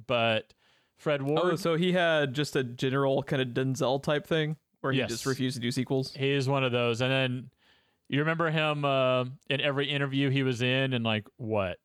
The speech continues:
Speaker 1: twenty eighteen-ish? Like, "Oh, we're gonna bring Tremors back." And everyone's like, "Excuse me?"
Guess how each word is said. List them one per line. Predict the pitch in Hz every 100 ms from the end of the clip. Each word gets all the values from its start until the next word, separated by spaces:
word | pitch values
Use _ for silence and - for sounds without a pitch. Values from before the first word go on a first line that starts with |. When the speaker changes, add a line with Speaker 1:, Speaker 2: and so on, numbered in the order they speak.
| _ -
Speaker 1:
twenty | - 107 110 110
eighteen-ish? | 120 110 - - 113 113 117 117 113 117 - - - -
Like, | 143 180
"Oh, | 262
we're | 262
gonna | 285 240
bring | 226 185
Tremors | 247 247 160
back." | 143 127 104
And | 131
everyone's | 135 139
like, | 135 120 - -
"Excuse | - 147 160
me?" | 196 220 220